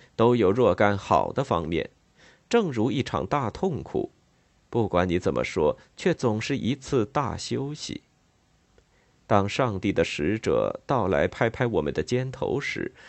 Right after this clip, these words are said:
不管他们带来的是什么消息，而他们所做的是给我们再唤起对人生的兴趣，这总还是件好事。而且当他们在那儿说话，那儿就一切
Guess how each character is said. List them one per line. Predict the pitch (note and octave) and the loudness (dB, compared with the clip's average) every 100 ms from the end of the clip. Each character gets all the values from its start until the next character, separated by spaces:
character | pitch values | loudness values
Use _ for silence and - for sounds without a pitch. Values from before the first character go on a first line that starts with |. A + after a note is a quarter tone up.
| - - | -20 0
不 | A3 | 0
管 | F#3+ B2 | 2 0
他 | A#2+ | 2
们 | C#3+ A2+ | 2 2
带 | D#3 A2+ | 2 2
来 | G#2 | 2
的 | B2 B2 | 4 2
是 | B2+ | 0
什 | G2 F2+ | 0 0
么 | A2 | -2
消 | - C#3 C#3 D3+ | -2 -2 -2 -6
息， | - C#2 - _ _ _ - | -4 -4 -4 _ _ _ 2
而 | G2+ | 2
他 | F#2 A2 | 4 4
们 | G2 F2+ | 4 0
所 | F#2+ C2+ - | 0 0 0
做 | D3 A#2 C2+ | -2 -2 0
的 | G#1+ - - _ | -2 -4 -12 _
是 | - F3 | -6 -2
给 | D3+ | 0
我 | C#3+ G2+ | 2 2
们 | G2+ | 2
再 | - D#3 | 0 -2
唤 | B2+ F3+ D3 A#2 | -2 0 0 -2
起 | - F#2 | -2 2
对 | C#3 | 2
人 | F#2+ D2+ G#2+ | 4 2 0
生 | - C3 C3+ | -2 -4 -4
的 | A2 | -6
兴 | - D#3+ A2 - | -4 -6 -6 -10
趣， | - - - _ _ _ _ _ _ | -10 -10 -12 _ _ _ _ _ _
这 | - G#3 | -6 -4
总 | A2+ D#2 - | -2 -4 -6
还 | - A#1+ | -2 -2
是 | D3 F3+ | -2 -4
件 | D3 G2 | -4 -6
好 | - D2 - | -2 -4 -4
事。 | - F#2 - _ _ - _ | -6 -6 -8 _ _ -20 _
而 | G#2 B2 | 4 4
且 | - F#2+ D#2 - _ | 2 2 2 0 _
当 | A2+ A2 | 2 4
他 | A2+ | 2
们 | G2+ F#2 | 2 2
在 | A2 | 2
那 | G#2 | 4
儿 | G2+ | 2
说 | F2 - G#2+ A2+ | 0 0 0 2
话， | C3 F#2+ G1+ - _ _ _ _ - | 2 4 2 -2 _ _ _ _ -2
那 | C#3 | 0
儿 | B2 G2+ - _ _ - | 2 0 -4 _ _ -2
就 | D3+ | 0
一 | G2+ F#2 B2 | 0 -2 -2
切 | D3+ - D3 E2+ G1+ | -6 -2 0 2 0